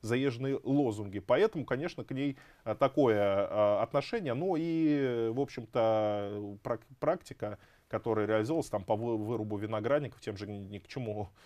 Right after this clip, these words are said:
э, хорошему тоже не привела, но определённые, э, определённые всё-таки положительные черты имелись, определённый результат имелся, и, конечно, это,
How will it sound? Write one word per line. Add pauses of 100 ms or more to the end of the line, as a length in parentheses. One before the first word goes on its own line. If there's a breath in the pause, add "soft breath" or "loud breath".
(200 soft breath)
э,
хорошему
тоже
не
привела,
но
определённые,
э,
определённые
всё-таки
положительные (340 loud breath)
черты (720)
имелись,
определённый
результат
имелся,
и,
конечно,
это,